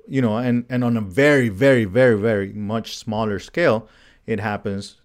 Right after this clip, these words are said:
to us when we are, you know, in our prime in the promoting game, because everybody wants to be your friend. Everybody wants to get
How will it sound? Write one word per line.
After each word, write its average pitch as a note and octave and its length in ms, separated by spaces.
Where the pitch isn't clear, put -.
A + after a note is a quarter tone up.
to A2 180
us G#2 400
when G2+ 260
we A#2+ 220
are, A2 420
you A#2+ 160
know, G2+ 140
in F#2+ 100
our F2+ 80
prime A2 680
in A2+ 140
the G2+ 60
promoting G2+ 520
game, G#2+ 380
because A2 460
everybody A#2 460
wants G#2+ 240
to G#2+ 80
be G2+ 80
your F#2 120
friend. F2+ 300
Everybody A2+ 300
wants G2 200
to G#2+ 100
get G2 300